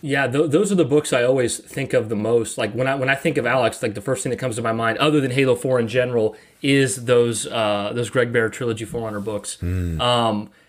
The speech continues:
Speaker 1: what I thought would be really cool, since we're talking about, like, previously on Halo, and this is kind of, like, your most recent project that we've just arrived at, is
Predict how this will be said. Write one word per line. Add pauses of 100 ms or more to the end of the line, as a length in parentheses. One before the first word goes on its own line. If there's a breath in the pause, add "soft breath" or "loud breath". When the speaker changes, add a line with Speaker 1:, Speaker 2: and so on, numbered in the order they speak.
(160 soft breath)
Speaker 1:
what
I
thought
would
be
really
cool,
since
we're
talking
about,
like,
previously
on
Halo,
and
this
is
kind
of,
like,
your
most
recent
project (460 loud breath)
that
we've
just
arrived
at,
is